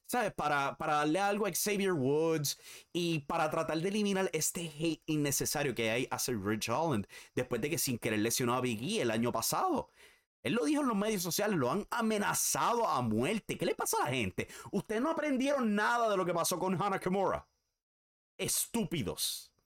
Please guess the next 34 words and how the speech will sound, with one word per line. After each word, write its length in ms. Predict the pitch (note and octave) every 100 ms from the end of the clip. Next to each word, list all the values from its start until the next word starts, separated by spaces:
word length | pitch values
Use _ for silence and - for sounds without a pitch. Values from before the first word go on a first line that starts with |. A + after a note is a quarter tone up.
| _ _ _ _ _ -
Eso 280 | G3+ - C3+
da 140 | G#2
pena. 360 | E2 D2+ D#2+ - _ _ _ _ _
Vamos 240 | A3+ C4 -
con 100 | F3+
el 80 |
chat. 260 | - G2+ - _ _ _ _ _ _ _ _ _ _ _ _ _ _ _ -
José 220 | F3+ A#3+
Flores 260 | F3 G#3+ F3+
dice, 220 | F#3 - G#3
"Eso 240 | G3+ A3
es 120 | G3
práctica 560 | - G#3+ G3 - F3 F3
de 100 | E3+
A 40 |
E 220 | F3+ E3
W, 280 | F3 D3+ C#3+ A#2
sacar 320 | E3+ F#3+ F#3+
luchas 420 | F#3+ F#3 F#3+ C#3+
de 140 | D#3
la 100 | D3
nada, 340 | D3+ F#3+ F#3+ E3+
estilo 420 | - - C#3+ C#3
luchas 380 | C#3 C#3 D3 A#2+
de 140 | A#2+
ensueño, 540 | A#2+ - G#3 G3+ F#3 -
con 160 | B2+
cero 340 | - E3+ F#3+ D#3+
historia, 460 | B2+ D3 D3+ C#3+
porque 220 | B2 G#2+
el 100 | A2+
público 400 | - D3 D3+ C#3
de 160 | A2+ A#2
ellos 280 | A#2+ B2+